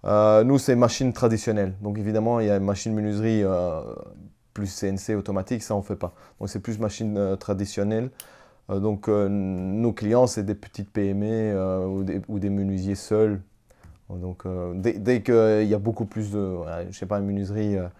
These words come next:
de vingt personnes, euh, ça sera pas nous. Mais, euh, nous, spécifique occasion neuf,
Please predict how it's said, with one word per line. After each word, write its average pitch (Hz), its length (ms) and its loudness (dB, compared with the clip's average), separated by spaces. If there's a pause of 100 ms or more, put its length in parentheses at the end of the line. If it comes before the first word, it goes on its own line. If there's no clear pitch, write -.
(380)
de 95 100 -4
vingt 98 220 0
personnes, 101 440 -6
euh, 92 120 -4
ça - 160 -12
sera - 180 -12
pas 92 160 -8
nous. 95 240 -6 (500)
Mais, 113 220 4
euh, 117 440 8 (440)
nous, 185 420 10
spécifique 139 960 4
occasion 123 680 8
neuf, 143 440 4